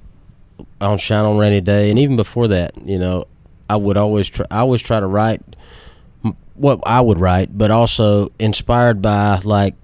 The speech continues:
what might Ronnie write had, had he gone on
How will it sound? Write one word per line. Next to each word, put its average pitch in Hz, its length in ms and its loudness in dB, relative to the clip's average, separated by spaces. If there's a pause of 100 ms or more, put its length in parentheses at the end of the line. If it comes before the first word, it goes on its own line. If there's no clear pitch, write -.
(120)
what 107 340 0
might 107 420 2
Ronnie 98 560 0 (520)
write 87 340 -2 (400)
had, 101 320 0 (140)
had 101 180 0
he 107 220 2
gone 104 480 0
on 95 400 -2